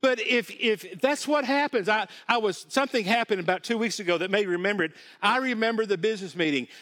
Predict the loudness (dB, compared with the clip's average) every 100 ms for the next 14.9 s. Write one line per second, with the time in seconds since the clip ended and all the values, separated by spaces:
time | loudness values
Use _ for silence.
0 | -2 0 2 0 0 0 -2 -4 -2 0
1 | 0 0 -2 0 0 2 0 0 0 0
2 | -4 -4 -2 0 2 2 0 -4 -6 0
3 | 0 2 0 0 -2 0 0 -2 -2 -4
4 | -4 -4 -4 -2 -2 -2 -2 0 2 2
5 | 0 -4 -6 _ _ _ _ _ _ _
6 | -2 0 0 2 2 0 -2 -2 0 0
7 | 0 0 0 0 0 -2 -6 _ -20 -16
8 | -2 0 2 0 0 -2 -6 -2 0 2
9 | 2 0 -2 0 -2 -2 -2 -2 0 0
10 | 2 0 -2 -6 -4 -2 0 2 2 0
11 | 0 0 -2 -2 -4 -2 -2 -4 -6 -4
12 | 0 0 0 0 0 0 0 0 0 -2
13 | -2 -2 -2 -2 0 0 2 0 0 0
14 | 2 0 -2 0 0 2 0 -2